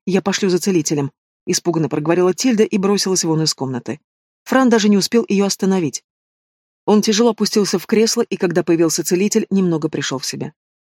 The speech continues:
Однако противиться лечебной магии не стал. Его личный лекарь сокрушённо покачал головой. "Вы совсем измотали себя государственными делами, Ваше Величество",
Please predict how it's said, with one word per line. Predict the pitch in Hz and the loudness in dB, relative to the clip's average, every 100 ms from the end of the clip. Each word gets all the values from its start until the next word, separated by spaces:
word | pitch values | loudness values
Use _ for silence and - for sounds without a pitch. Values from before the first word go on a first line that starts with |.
| - | -4
Однако | 156 180 165 | 0 0 0
противиться | 175 165 208 - | 0 0 -2 0
лечебной | 170 160 165 180 | 0 0 0 0
магии | 196 190 | 0 0
не | 190 | -2
стал. | 190 - 131 - _ _ _ | -2 -4 -8 -10 _ _ _
Его | 170 180 | -2 2
личный | 185 170 180 | 2 2 0
лекарь | 170 202 220 - | 2 2 0 -2
сокрушённо | - 196 190 - 180 185 | -2 0 0 0 0 -2
покачал | 180 165 - 151 | -4 -4 -2 -2
головой. | 147 147 135 135 _ _ _ _ _ _ _ | 0 -2 -4 -8 _ _ _ _ _ _ _
"Вы | 156 175 | 0 2
совсем | 180 151 185 175 | 2 2 2 2
измотали | 160 170 160 180 170 | 2 0 0 0 0
себя | 160 151 | -2 -4
государственными | 151 175 156 156 - 160 156 | -4 -4 -2 -4 -4 -2 0
делами, | 151 160 170 | 0 0 -2
Ваше | 147 143 147 | -2 -6 -4
Величество", | 147 147 151 - 147 | -4 -6 -6 -6 -8